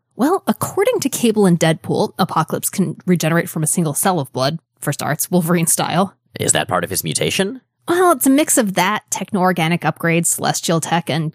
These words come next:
Speaker 1: good old narrative sleight of hand.
Speaker 2: What else?
Speaker 1: Well, he's got healing powers, or at least for mutants.
Speaker 2: Oh, wait, I think I remember that. That's how Chamber got fixed up, right?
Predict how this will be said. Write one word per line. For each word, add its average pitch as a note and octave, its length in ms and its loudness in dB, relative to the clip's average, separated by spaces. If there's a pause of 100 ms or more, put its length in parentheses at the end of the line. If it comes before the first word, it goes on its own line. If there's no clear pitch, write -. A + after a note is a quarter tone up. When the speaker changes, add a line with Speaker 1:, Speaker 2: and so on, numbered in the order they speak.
Speaker 1:
good D#3+ 140 2
old D3 160 -2
narrative C#3 280 -2
sleight C3+ 220 -4
of D3+ 60 -8
hand. D3 340 -4 (160)
Speaker 2:
What D3 180 0
else? - 440 0 (340)
Speaker 1:
Well, F#3+ 200 2
he's - 120 -4
got D#3+ 160 -2
healing A3+ 320 2
powers, - 460 -6
or D3 120 -4 (120)
at - 100 -4
least E3 220 0
for D3+ 100 -2
mutants. D3 500 -2 (280)
Speaker 2:
Oh, - 120 0
wait, F#3+ 200 6
I C#3+ 60 4
think F#3 180 0
I - 20 4
remember E3 380 2
that. C#2 240 -2
That's B2 180 0
how C3 160 2
Chamber F3 420 0
got - 200 -4
fixed - 260 -2
up, B1+ 180 -2
right? E2+ 300 0